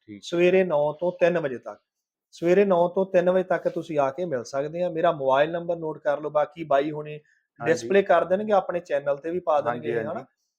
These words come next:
Speaker 2: ਜਿਹੜਾ ਆਪਣਾ ਮੋਬਾਈਲ ਨੰਬਰ ਆ, ਨਾਈਨ ਫੋਰ ਸਿਕਸ ਫਾਈਵ ਫੋਰ ਜ਼ੀਰੋ ਸੈਵਨ ਵਨ ਸੈਵਨ ਫੋਰ,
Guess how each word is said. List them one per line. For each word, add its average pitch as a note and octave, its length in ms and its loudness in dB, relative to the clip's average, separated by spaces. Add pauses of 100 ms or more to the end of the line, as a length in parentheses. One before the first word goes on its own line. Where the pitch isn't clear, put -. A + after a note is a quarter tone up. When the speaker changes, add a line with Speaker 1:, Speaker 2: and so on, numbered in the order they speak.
(220)
Speaker 2:
ਜਿਹੜਾ E3 180 2
ਆਪਣਾ F3+ 260 0
ਮੋਬਾਈਲ D#3+ 380 2
ਨੰਬਰ D3 260 -4
ਆ, A2+ 140 -8 (380)
ਨਾਈਨ E3+ 340 2
ਫੋਰ F3+ 300 2
ਸਿਕਸ F3+ 380 -6
ਫਾਈਵ E3 220 0
ਫੋਰ E3 420 -2 (280)
ਜ਼ੀਰੋ G3 260 4
ਸੈਵਨ F3+ 380 0
ਵਨ F3+ 220 0
ਸੈਵਨ D3 360 0
ਫੋਰ, G#2 260 -12